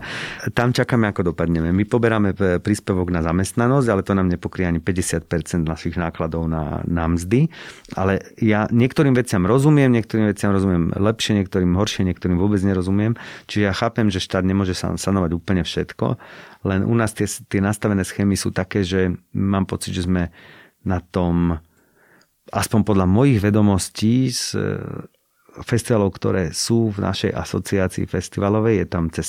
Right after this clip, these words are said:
sto or-, festivalov, tak, e, nepoznám krajinu, ktorá by tak zanedbala ako keby pomoc promotérskému a festivalovému segmentu, ako, ako je Slovensko,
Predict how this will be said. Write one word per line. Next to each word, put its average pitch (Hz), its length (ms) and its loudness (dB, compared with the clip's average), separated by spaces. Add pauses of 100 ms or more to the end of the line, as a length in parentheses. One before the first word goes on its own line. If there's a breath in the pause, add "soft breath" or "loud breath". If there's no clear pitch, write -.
sto - 200 -2
or-, 92 260 -2 (100)
festivalov, 98 840 0 (640 loud breath)
tak, 95 340 -6
e, - 200 -6
nepoznám 104 680 0
krajinu, 95 380 0
ktorá 92 280 -2
by 85 180 -4
tak - 340 -6 (600 loud breath)
zanedbala 95 720 0
ako - 100 -6
keby 92 160 0
pomoc 95 320 0
promotérskému 92 800 -2
a 82 80 -4
festivalovému 85 680 -4
segmentu, 82 640 -2
ako, - 520 -6
ako - 200 -8
je 76 120 -2
Slovensko, 87 600 -2